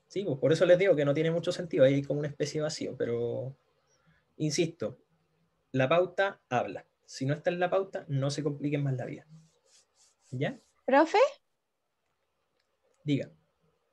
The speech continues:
Speaker 2: Es que no, la parte que dice, "Presenta una lista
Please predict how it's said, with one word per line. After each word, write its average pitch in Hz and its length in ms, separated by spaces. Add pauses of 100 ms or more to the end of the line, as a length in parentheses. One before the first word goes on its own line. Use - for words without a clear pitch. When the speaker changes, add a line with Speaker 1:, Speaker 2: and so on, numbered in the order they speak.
(840)
Speaker 2:
Es 285 120
que 302 80
no, 285 240
la 269 160
parte 294 240
que 330 80
dice, 330 240
"Presenta 320 400
una 330 140
lista 330 300